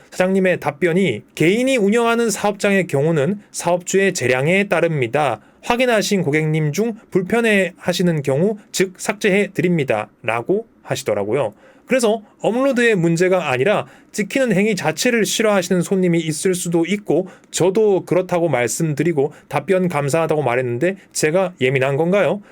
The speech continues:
제 기준에서 굉장히 흥미로운 질문을 해주셨어요. 일단 좀 나눠서 얘기를 할 수 있을 것 같은데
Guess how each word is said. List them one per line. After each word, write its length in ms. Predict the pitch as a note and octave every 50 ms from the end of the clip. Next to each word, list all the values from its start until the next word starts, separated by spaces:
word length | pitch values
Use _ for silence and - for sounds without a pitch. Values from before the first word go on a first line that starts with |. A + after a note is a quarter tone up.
| - - _ _
제 160 | - - D#3+ G3+
기준에서 400 | G#3 C4 C4 D4 D4 B3+ A#3+ G3
굉장히 320 | D#3+ G3+ A3 A#3 G3 F3+ - -
흥미로운 640 | - C#4+ D#4 D#4 D4+ C4 A3 F#3+ D#3+ D3 C3 A#2+
질문을 720 | - - - D#3+ F3+ F#3 F3+ E3 D3 C3+ B2+ A#2+ A#2+ A#2+ A#2 _ - -
해주셨어요. 540 | A#3 A3+ G3 G3 D#3 - - A#2 G#2+ G#2+ - - _ _ _ -
일단 400 | A3 G#3+ C#4+ C4+ A#3+ G3 D3+ - _ _ _
좀 120 | - E3+
나눠서 480 | C#3+ C3 C#3+ G#3+ C#4+ C#4+ C#4+ C#4+ A3 D#3+
얘기를 680 | C#3 C#3 D#3 D#3+ D#3 D#3 D3 C#3+ C#3 C3 B2+ B2+ B2 - _
할 160 | _ - F#3+ F#3+
수 240 | F#3 - F3 D3+
있을 220 | C3+ - - D#3 -
것 80 | C#3
같은데 560 | A#2+ A#2 A2+ - - B2 C3 F3 D3 A2 G#2+